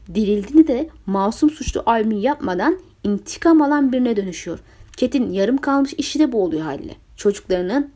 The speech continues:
ailesinin intikamını almak. Yani ne Beric ne de Cat eğer bu amaçlara sahip olmasaydı muhtemelen asla dirilmeyeceklerdi. İkisi de son dönemlerinde duygusal olarak bağlandıkları, dert edindikleri,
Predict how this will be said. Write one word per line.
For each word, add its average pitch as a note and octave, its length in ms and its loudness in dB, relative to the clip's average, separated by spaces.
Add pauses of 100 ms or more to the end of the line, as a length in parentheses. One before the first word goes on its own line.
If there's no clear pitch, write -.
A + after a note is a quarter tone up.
(120)
ailesinin F#3+ 500 -2
intikamını E3 680 -6
almak. - 360 -18 (1500)
Yani E4 340 6
ne D#4+ 160 8
Beric D#4+ 360 4
ne C4+ 120 4
de C#4 140 2
Cat B3 240 -2 (140)
eğer C4 340 2
bu D4+ 120 -2
amaçlara B3+ 520 0
sahip E3+ 380 -2
olmasaydı C4+ 720 2 (360)
muhtemelen G3+ 520 0
asla B3+ 420 -2
dirilmeyeceklerdi. F#3 840 -4 (440)
İkisi E4 440 -2
de E4 200 0 (200)
son F4+ 380 4
dönemlerinde F#3+ 680 -2
duygusal G3+ 400 -2
olarak A#3+ 300 -2
bağlandıkları, G3 800 -2 (300)
dert G#3 380 0
edindikleri, A3+ 680 -2